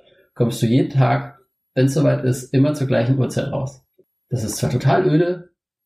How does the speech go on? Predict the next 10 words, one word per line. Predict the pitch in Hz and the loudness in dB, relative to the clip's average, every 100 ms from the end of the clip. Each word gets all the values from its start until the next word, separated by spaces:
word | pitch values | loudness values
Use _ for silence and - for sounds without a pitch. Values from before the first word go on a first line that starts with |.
| - | -8
im | 127 | -6
Prinzip | 135 - 127 | -6 -2 0
jeden | 143 160 | 2 2
Morgen | 131 139 139 | 2 2 2
immer | 127 | 2
die | 120 | 2
gleiche | - 123 139 - | 0 0 0 -2
Sache | - 127 127 | -2 0 0
so | 123 | 0
runterzuschleifen, | 123 135 135 143 131 127 131 143 135 | 2 2 2 0 0 0 0 -2 -4